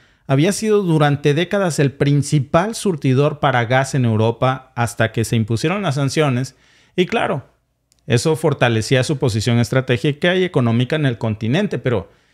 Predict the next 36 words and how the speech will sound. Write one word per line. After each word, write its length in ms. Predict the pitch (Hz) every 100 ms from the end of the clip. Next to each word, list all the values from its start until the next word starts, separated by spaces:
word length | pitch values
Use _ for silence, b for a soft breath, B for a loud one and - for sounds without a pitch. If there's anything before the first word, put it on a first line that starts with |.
| b b b _ -
¿qué 140 | 240
sucede 840 | - 311 - 254 214 156 190 - -
si 200 | - 143
examinamos 640 | - 143 143 156 180 185
los 220 | 160 127
gráficos 480 | 139 151 160 151 147
de 80 | 131
la 80 | 117
Agencia 340 | - 143 139
Internacional 720 | 147 135 117 113 123 117 120
de 80 | 139
la 120 | 143
Energía? 600 | 117 104 101 208 214 104 - _ _ _ _
Nos 180 | 123 127
revelan 380 | 143 131 156 185
una 200 | 190 -
curiosa 480 | 139 139 160 185
tendencia. 720 | - 120 120 196 190 - 87 - _ _ _ _ _
Alrededor 680 | 131 139 160 160 165 185 220
del 180 | 269 247
dos 180 | 180 147
mil 180 | 180
dieciséis, 640 | 185 202 151 135 131 127 120
Estados 360 | 117 160 175
Unidos 340 | 165 165 175 165
inició 340 | 143 131 -
esta 240 | 156 - 170
transformación 840 | 147 139 139 123 117 113 143 151
sorprendente 880 | - 147 - 123 113 120 156 160 127
y 60 | 113
pasó 260 | 110 135
de 80 | 139
ser 160 | 156 156
un 100 | 165
importador, 720 | 151 135 - 110 113 143 147
repito, 460 | 117 131 131 170